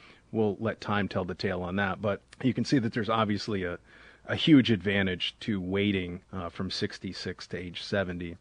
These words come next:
uh, over your lifetime. And I think the real challenge, Diane, is as we're entering into this economic uncertainty and whether this, you know, uh, bear market will turn into a recession, which I'm sure will come up, uh, later in the conversation today. But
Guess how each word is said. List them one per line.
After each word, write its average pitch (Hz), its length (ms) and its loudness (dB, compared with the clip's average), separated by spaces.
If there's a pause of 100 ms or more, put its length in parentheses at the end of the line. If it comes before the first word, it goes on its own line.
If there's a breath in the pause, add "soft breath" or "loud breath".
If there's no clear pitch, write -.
(140)
uh, 85 380 -8
over 85 220 -10
your 87 120 -8
lifetime. 90 480 -8
And 95 100 -6
I 110 60 -2
think 175 180 2
the 117 80 0
real 113 240 4
challenge, 95 480 -2
Diane, 95 260 -4
is 92 160 -8 (760 loud breath)
as 117 260 2
we're 107 160 4
entering 107 400 4
into 101 160 2
this 95 240 -2
economic 95 580 -4
uncertainty 107 680 0
and 90 180 -4
whether 101 320 4
this, 92 400 -4
you 98 140 -10
know, 85 320 -10
uh, 85 220 -10
bear 117 300 4
market 104 400 2
will 87 100 -8
turn 98 220 -2
into 90 180 -4
a 85 40 -8
recession, 107 540 2
which 95 160 -4
I'm 85 80 -8
sure 107 260 2
will 92 100 -2
come 90 220 -4
up, 87 160 -6
uh, 90 200 -6
later 92 200 -4
in 87 80 -4
the 90 60 -6
conversation 90 580 -8
today. 113 300 6
But 95 180 -2